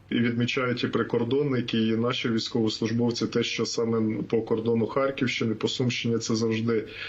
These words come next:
загрозлива ділянка, що стосується саме спроб прориву Д Р Г. І одна із задач — це, звичайно, е, скажімо так, намагання ворога прощупати і нашу оборону, нама-, намагатися, е, з'ясувати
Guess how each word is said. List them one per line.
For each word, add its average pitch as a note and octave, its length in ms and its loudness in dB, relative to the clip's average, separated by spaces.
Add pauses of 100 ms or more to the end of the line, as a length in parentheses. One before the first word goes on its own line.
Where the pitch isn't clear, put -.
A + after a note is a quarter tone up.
(160)
загрозлива A#2 760 2
ділянка, B2+ 580 0
що A#2+ 240 0
стосується A#2 600 0
саме A#2 320 0 (180)
спроб B2 480 0 (140)
прориву A#2+ 460 2
Д A2+ 140 0
Р A2 240 2
Г. C#3+ 160 0 (460)
І A2+ 440 2
одна A2+ 340 2
із A#2 140 0
задач — A#2 440 0
це, A#2 80 0
звичайно, A2 880 2 (140)
е, G#2+ 240 4
скажімо A2 340 2
так, - 280 -2 (240)
намагання A#2+ 580 2
ворога A#2 460 2
прощупати A#2 680 2
і A2+ 40 6
нашу B2+ 380 2
оборону, A#2+ 460 4
нама-, A2 360 2
намагатися, A2 880 2 (420)
е, G#2+ 80 4
з'ясувати A#2+ 640 2